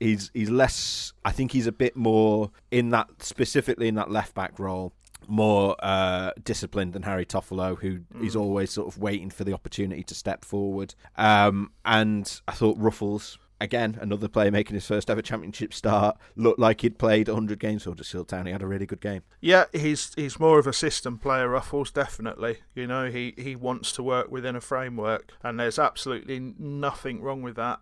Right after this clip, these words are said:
Speaker 2: And I think the highest compliment we could probably pay him is that I don't think there was any step up or step down from Harry Toffolo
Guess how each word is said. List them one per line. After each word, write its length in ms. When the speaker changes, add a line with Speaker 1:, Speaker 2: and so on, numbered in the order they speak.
Speaker 2:
And 420
I 80
think 200
the 80
highest 400
compliment 440
we 140
could 160
probably 300
pay 280
him 120
is 140
that 180
I 100
don't 300
think 240
there 120
was 160
any 480
step 360
up 220
or 120
step 320
down 280
from 220
Harry 240
Toffolo 540